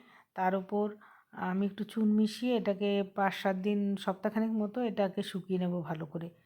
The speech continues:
তাহলে কি প্রত্যেকটা যে কিচেন ওয়েস্ট দিয়ে আমি, আহ, বেডগুলো তৈরি করব তার উপরে এটা ব্যবহার করতে পারবো। তো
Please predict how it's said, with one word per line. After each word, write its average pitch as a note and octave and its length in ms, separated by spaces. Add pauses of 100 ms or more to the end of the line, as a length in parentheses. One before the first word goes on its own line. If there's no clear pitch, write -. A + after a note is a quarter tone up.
(480)
তাহলে G#3+ 220
কি B3 160
প্রত্যেকটা A3 800 (220)
যে G3+ 160
কিচেন G#3 320
ওয়েস্ট G3+ 340
দিয়ে G#3+ 140
আমি, G3+ 200
আহ, F#3 600
বেডগুলো G3 440
তৈরি G3 280
করব A#3+ 240
তার G3 260
উপরে F#3 280
এটা F3+ 160
ব্যবহার E3+ 380
করতে E3 260
পারবো। E3 360 (1160)
তো A3 120